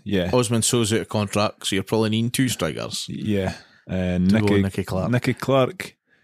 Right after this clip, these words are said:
Speaker 2: Yes.
Speaker 1: I, he, I think we discussed it when he got his new contract. We would have,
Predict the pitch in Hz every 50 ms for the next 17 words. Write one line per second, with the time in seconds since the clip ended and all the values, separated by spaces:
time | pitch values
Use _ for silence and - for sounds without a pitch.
0 | _ _ _ _ _ - 101 95 82 - - - - - - _ - 113 - -
1 | 113 110 - - - - 101 - 120 120 120 113 98 101 95 - - 117 104 -
2 | - 123 101 98 98 92 98 101 90 80 87 - 95 98 87 - 107 120 117 110
3 | - 117 110 - - - 101 101 - 107 104 104 98 - 95 82 82 82 -